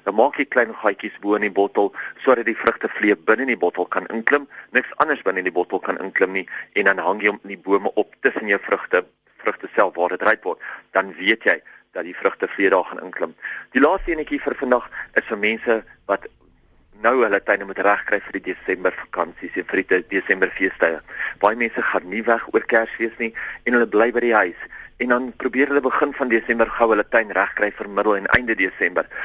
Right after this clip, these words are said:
Maar weet jy, dis eintlik te laat. Probeer eerder nou al beplan, nou al aan jou tuin. Kyk wat, wat gaan jy plant in terme van groente, in terme van kleur, wat gaan jy doen, veral in jou onthalareas, sodat jou tuin ook spesiaal kan lyk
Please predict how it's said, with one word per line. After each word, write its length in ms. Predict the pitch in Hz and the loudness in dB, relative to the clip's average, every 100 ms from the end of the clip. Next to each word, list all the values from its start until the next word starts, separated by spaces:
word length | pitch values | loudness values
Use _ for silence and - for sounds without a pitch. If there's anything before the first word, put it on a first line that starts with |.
| - - | -8 0
Maar 100 | 127 | 2
weet 160 | 160 | 4
jy, 60 | 170 | 2
dis 160 | 147 - | 0 -2
eintlik 280 | 113 110 - | -4 -4 -4
te 80 | 113 | 0
laat. 280 | 87 78 78 - - - | 2 0 -2 -12 -12 -2
Probeer 320 | - 139 170 - | 0 4 2 2
eerder 220 | 151 135 | 0 0
nou 180 | 113 110 | 0 2
al 100 | 117 | 4
beplan, 380 | 110 - 131 110 | 2 0 -2 2
nou 140 | 95 | 2
al 140 | 107 101 | 4 4
aan 100 | 104 | 0
jou 100 | 104 | -4
tuin. 260 | 117 107 104 - - - _ | 0 0 0 -18 -20 -20 _
Kyk 200 | 170 170 | -2 2
wat, 160 | 143 135 - | 0 0 -6
wat 160 | - 110 | 0 0
gaan 180 | - 113 | 0 -4
jy 120 | 110 | -4
plant 320 | - 110 110 - | 2 0 0 -6
in 100 | 120 | -2
terme 280 | 135 131 127 | -2 -2 -2
van 200 | 123 113 | -2 -4
groente, 560 | - 143 139 147 135 - - - | -2 -2 0 0 0 -2 -20 -8
in 100 | 123 | 0
terme 280 | 135 123 123 | 0 0 -2
van 200 | 120 117 | -4 -6
kleur, 440 | - 135 127 123 120 - - _ | -6 0 4 2 0 -20 -20 _
wat 160 | 131 135 | -4 -4
gaan 200 | - 135 | -4 -6
jy 100 | 127 | -4
doen, 180 | 117 120 | -4 -4
veral 300 | - 143 175 | -2 -2 -2
in 100 | 156 | 0
jou 120 | 151 | 2
onthalareas, 800 | 147 131 147 - 117 104 87 82 - - - - | 4 2 4 2 2 2 -2 -4 -14 -20 -20 -6
sodat 200 | - 101 | -2 2
jou 140 | 107 110 | 2 2
tuin 220 | 123 117 - | -2 -2 -4
ook 200 | 120 - | -6 -6
spesiaal 480 | - - 95 107 | -16 -6 0 2
kan 200 | 127 131 | 0 -2
lyk 180 | 123 120 | 0 0